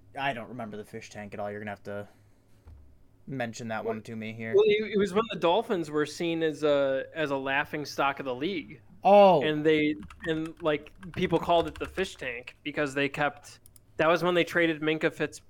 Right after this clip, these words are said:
Speaker 2: Fitzpatrick to the Steelers. I think they traded away Laramie Tunzel.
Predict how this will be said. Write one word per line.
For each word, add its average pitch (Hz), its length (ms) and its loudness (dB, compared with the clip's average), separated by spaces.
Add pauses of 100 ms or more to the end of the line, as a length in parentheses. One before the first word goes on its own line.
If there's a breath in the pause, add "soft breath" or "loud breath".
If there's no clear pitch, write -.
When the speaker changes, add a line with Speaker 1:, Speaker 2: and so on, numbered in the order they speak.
(160)
Speaker 2:
Fitzpatrick 147 720 -2
to 151 120 -6
the 139 80 -10
Steelers. 143 800 -4 (720)
I 156 60 0
think 151 180 0
they 151 140 2
traded 147 360 0
away 139 300 0
Laramie 139 400 -4
Tunzel. 139 800 -2